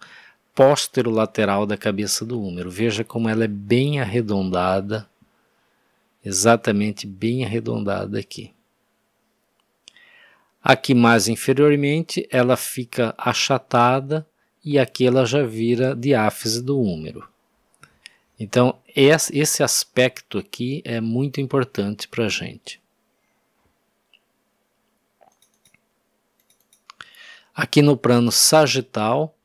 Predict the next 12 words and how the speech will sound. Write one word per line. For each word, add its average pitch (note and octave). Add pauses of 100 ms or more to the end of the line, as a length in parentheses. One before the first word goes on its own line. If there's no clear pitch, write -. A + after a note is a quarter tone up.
(360)
então A2+
nós A2+
temos G#2
aqui F#2+ (1080)
o G#2+
corpo D3
da G2+
escápula, A2+ (320)
a A2+
espinha C#3
da G#2
escápula. G2+